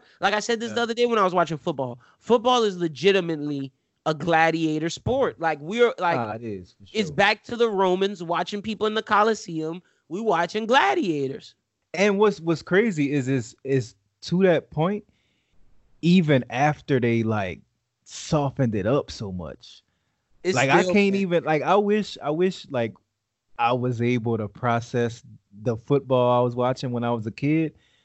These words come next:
Speaker 2: 'cause that was when shit was crazy,
Speaker 1: It was
Speaker 2: bro.
Speaker 1: nuts. Yeah, it really
Speaker 2: Like,
Speaker 1: was.
Speaker 2: niggas was trying to
Speaker 1: <laughs>
Speaker 2: kill niggas on the field, bro.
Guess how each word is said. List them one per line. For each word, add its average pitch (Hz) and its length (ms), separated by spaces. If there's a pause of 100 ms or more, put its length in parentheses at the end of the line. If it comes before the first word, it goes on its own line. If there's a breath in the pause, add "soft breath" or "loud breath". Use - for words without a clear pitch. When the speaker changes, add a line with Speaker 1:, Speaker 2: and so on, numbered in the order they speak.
Speaker 2:
'cause 120 260
that 165 320
was 139 200
when 131 160
shit - 280
was 120 140
crazy, 147 540
Speaker 1:
It 190 80
was - 160
Speaker 2:
bro. 110 60
Speaker 1:
nuts. 180 320
Yeah, 196 280
it 196 40
really 208 280
Speaker 2:
Like, - 20
Speaker 1:
was. 196 300
Speaker 2:
niggas 180 160
was 160 140
trying 156 320
to 117 160
Speaker 1:
<laughs> - 0
Speaker 2:
kill 269 400
niggas 151 380
on 135 120
the 127 80
field, 113 520
bro. 120 300